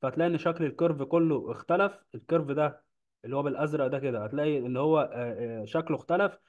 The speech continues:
فنفهم من كده ان هو البيزير كيرف عبارة عن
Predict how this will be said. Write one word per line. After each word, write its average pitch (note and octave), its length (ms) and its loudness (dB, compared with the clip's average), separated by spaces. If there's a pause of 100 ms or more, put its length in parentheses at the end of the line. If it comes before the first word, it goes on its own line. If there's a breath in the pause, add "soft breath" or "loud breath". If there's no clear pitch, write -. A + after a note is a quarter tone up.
(800)
فنفهم D#3 1080 0
من D3+ 100 0
كده F#3+ 360 0
ان C#3 100 -2
هو F3 360 2
البيزير E3 320 0
كيرف F3 220 -2
عبارة D#3+ 260 2
عن E3+ 340 2